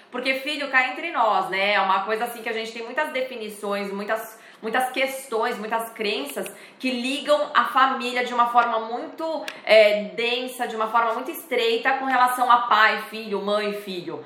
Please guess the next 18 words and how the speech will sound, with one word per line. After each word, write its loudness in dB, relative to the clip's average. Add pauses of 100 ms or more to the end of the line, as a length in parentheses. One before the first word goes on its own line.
(220)
né? 8
Algo 10
assim 2
que, -6 (120)
é, 6
é 8
uma, 4
existe 0
uma -2
responsabilidade, 2
existe -6
alguma 2
coisa -2
por -6
trás 2
de -6
tudo -10
isso. -6